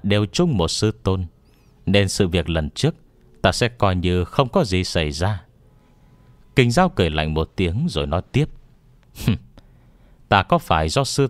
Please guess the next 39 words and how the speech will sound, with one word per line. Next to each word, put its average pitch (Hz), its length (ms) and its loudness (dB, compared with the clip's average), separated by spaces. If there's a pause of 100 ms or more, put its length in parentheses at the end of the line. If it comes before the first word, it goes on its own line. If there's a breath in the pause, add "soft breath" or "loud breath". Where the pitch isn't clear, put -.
tôn 127 180 2
phái 139 300 -2
tới 127 320 -2 (240)
để 196 120 2
bắt 175 180 0
Ngô 123 200 4
Miễn 131 300 2
hay 90 180 -2
không, 90 320 -2 (440)
trong 170 200 2
lòng 78 220 0
ngươi 90 240 0
tự - 280 -4
rõ. 131 360 -4 (1200 soft breath)
Người 101 140 4
đem 95 280 2
Đại 85 160 2
Phương 101 200 0
Sư 98 340 0
truyền 98 300 0
cho 170 160 0
Hòa 85 240 0
Sơn, 107 360 -2 (460)
chẳng 92 180 0
lẽ 160 120 2
không 180 200 0
phải 78 320 0
vì 90 180 0
muốn 101 300 0
vượt - 240 0
biển 80 280 -2 (320)
tìm 113 240 4
sư 180 280 0
tôn 160 280 0 (120)
để 80 160 0
tạ 76 300 0
lỗi 92 260 0
hay 92 200 -2
sao?" 90 460 -4